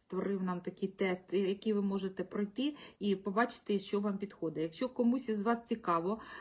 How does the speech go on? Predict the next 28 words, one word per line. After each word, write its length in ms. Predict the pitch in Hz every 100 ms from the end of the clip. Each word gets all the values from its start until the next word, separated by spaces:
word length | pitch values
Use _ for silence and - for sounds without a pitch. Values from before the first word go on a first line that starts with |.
| -
а, 200 | 202 196
ви 140 | 208
мені 240 | 262 254 233
або 200 | 202 214
в 60 |
особисті 640 | 214 214 208 196 208 - 196
напишіть, 560 | 196 190 208 - 214
або 280 | - 180 202
тут 260 | 202 208 202
під 240 | - 190
коментарем, 760 | - 185 185 185 208 247 294 277
що 200 | - 180
хочу 320 | - 240 208
спробувати 640 | - 208 202 196 185 185
тест, 260 | 185 254 254
і 140 | - 196
я 120 | 208
вам 180 | 214 196
його 200 | 196 190
вишлю 380 | 202 254 - 180
в 60 |
будь-який 460 | 190 185 190 - 196
ваш 220 | 185 196
месенджер. 600 | 185 160 160 156 147 147 - - -
Ви 60 | 214
пройдете 580 | 226 294 240 226 202
і 180 | 190 196
побачите, 720 | 202 190 226 233 208 - 190